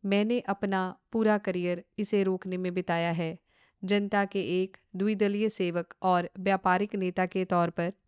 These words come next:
मैंने कैलिफोर्निया की आधुनिक रीसाइक्लिंग प्रणाली के निर्माण में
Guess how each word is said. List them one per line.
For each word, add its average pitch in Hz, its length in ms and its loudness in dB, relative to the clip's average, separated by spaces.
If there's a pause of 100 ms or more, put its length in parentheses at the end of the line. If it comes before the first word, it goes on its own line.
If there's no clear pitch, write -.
(140)
मैंने 185 340 0 (240)
कैलिफोर्निया 208 680 -2
की 185 180 -4 (260)
आधुनिक 180 500 2 (560)
रीसाइक्लिंग 202 840 0
प्रणाली 180 600 -2 (360)
के 202 160 2
निर्माण 180 460 2
में 180 320 -4